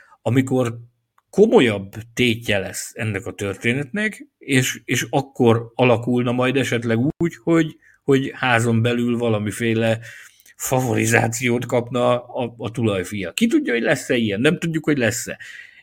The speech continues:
Én minden esetre én azt mondom, hogy ez a gesztus nyilván nem egy, nem vett túl jó szint Fernando Alonsóra, de ugyanakkor azt mutatja, hogy,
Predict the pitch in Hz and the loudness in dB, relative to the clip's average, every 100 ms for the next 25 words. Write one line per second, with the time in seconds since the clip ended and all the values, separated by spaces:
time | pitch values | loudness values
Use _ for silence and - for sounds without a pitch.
0 | - 139 180 220 202 190 190 190 165 - | 4 6 8 4 4 2 0 0 -2 0
1 | 165 151 127 131 143 165 175 156 123 110 | 0 0 0 -2 0 0 -2 -2 -2 -2
2 | 117 - 139 117 104 98 135 120 117 - | -6 -2 0 2 -2 -4 -4 -4 -4 -2
3 | 196 - - - 127 170 160 131 101 98 | -2 -2 -10 -8 0 4 4 4 0 -4
4 | 98 113 127 110 101 104 107 98 - _ | -6 -2 0 0 -4 -6 -6 -6 -10 _
5 | _ _ 120 127 117 110 117 120 117 113 | _ _ 4 4 6 4 2 -2 2 4
6 | 117 113 - 104 101 - _ _ _ - | 4 2 -2 -6 -6 -16 _ _ _ 0
7 | 117 107 101 143 120 135 139 165 165 175 | 2 2 0 0 2 2 0 0 0 0
8 | 165 165 156 151 151 151 170 147 147 151 | 2 4 2 2 0 -2 -2 -4 -4 -2
9 | 147 160 147 156 147 | -2 0 0 0 -2